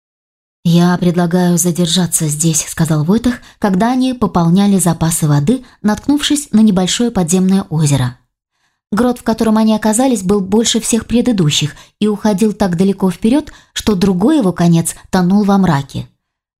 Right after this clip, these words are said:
Сталактиты и сталагмиты наполняли его в таких количествах, что он становился похож на каменный лес.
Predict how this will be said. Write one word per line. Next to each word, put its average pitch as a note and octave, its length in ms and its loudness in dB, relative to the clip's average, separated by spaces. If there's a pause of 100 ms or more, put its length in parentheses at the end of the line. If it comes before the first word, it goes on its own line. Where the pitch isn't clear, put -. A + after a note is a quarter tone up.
Сталактиты C4 640 -2
и A3 60 2
сталагмиты G3+ 640 0
наполняли G#3 560 2
его G#3+ 200 0
в G3+ 60 -6
таких F#3 380 -2
количествах, E3+ 680 0 (280)
что - 180 0
он C4 100 -2
становился B3 540 0
похож A#3+ 380 -2
на G3+ 120 2
каменный G#3+ 520 2
лес. E3 400 2